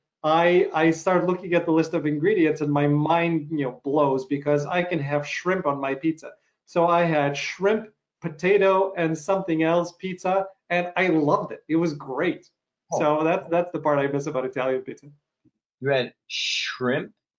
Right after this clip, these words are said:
Speaker 2: And
Speaker 1: I had shrimp.
Speaker 2: Well, you know, you could eat anything in, in, in Italy because it's all organic.
Speaker 1: Yeah.
Speaker 2: You know, I ate so much and I lost weight. Both times I went to Italy.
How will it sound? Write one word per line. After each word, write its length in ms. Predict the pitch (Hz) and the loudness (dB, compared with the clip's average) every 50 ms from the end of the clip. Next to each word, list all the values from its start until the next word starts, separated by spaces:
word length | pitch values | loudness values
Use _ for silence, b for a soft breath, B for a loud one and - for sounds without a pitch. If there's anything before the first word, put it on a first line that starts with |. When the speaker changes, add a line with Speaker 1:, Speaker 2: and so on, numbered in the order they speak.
| _ - | _ -10
Speaker 2:
And 140 | 120 113 165 | -4 0 0
Speaker 1:
I 60 | 160 | 2
had 180 | 165 175 170 - | 2 0 0 -4
shrimp. 500 | - - - 156 160 165 180 175 - - _ _ _ _ _ _ _ - | -8 -14 -6 -2 0 0 0 0 -4 -10 _ _ _ _ _ _ _ 0
Speaker 2:
Well, 300 | 180 175 - - - _ | 0 0 0 -2 -6 _
you 100 | 160 180 | -4 -2
know, 280 | 180 175 170 170 165 - | 0 2 2 2 0 -2
you 120 | 196 208 208 | -4 -6 -4
could 120 | 247 233 | -4 -2
eat 160 | 220 196 170 | 0 2 2
anything 480 | 156 151 151 151 147 147 143 135 127 127 | 2 2 2 0 -2 0 -2 -2 0 0
in, 140 | 120 117 113 | -2 -2 -4
in, 400 | - - 123 120 113 110 110 110 | -4 -4 -4 -4 -4 -4 -8 -10
in 200 | 113 107 104 101 | -12 -16 -16 -14
Italy 640 | 98 110 110 110 107 107 107 107 101 104 101 101 | -16 -16 -14 -10 -10 -8 -8 -8 -8 -10 -14 -16
because 720 | - 110 107 _ - 120 110 110 107 104 - - - - _ _ _ _ _ _ | -18 -20 -20 _ -6 -4 -2 -2 -2 -4 -6 -8 -10 -12 _ _ _ _ _ _
it's 200 | - 127 123 - - | -6 -6 -6 -6 -4
all 280 | 139 139 135 135 135 139 | -4 -2 0 2 2 2
organic. 640 | 131 120 123 - 110 104 107 117 117 117 113 113 - - - - _ _ _ _ _ _ _ _ _ _ _ _ _ _ _ _ - | 2 0 -2 -6 -6 -4 -2 -2 -2 -2 -4 -6 -10 -16 -20 -20 _ _ _ _ _ _ _ _ _ _ _ _ _ _ _ _ -6
Speaker 1:
Yeah. 160 | 147 - 143 147 | -6 -6 -4 -2
Speaker 2:
You 60 | 135 | -2
know, 80 | 135 | -2
I 40 | 135 - - _ _ _ - | -2 -4 -6 _ _ _ -10
ate 160 | 156 156 151 | -10 -8 -6
so 300 | - - - 160 147 143 | -6 -4 -2 0 0 0
much 480 | 139 135 131 135 135 - - - - - - | 0 2 0 0 0 -2 -6 -8 -8 -8 -6
and 460 | 139 127 127 127 120 117 117 117 - _ _ _ _ _ | -4 -2 0 0 0 0 -2 -4 -6 _ _ _ _ _
I 200 | 113 117 120 120 | -2 0 0 0
lost 560 | 120 113 113 113 113 113 117 107 - - - - - | 0 -2 -2 0 2 2 2 2 0 -4 -10 -14 -8
weight. 340 | 104 107 104 98 98 - - _ _ - | -2 0 0 0 0 -6 -12 _ _ 0
Both 260 | 170 180 175 - - | 0 0 0 -2 -2
times 240 | 170 143 135 131 131 | -2 -2 0 0 -2
I 60 | 127 | -2
went 220 | 120 113 110 110 | -2 -4 -6 -6
to 200 | 110 101 - 110 | -8 -10 -8 -8
Italy. 300 | 107 101 95 87 80 - | -8 -10 -10 -12 -16 -18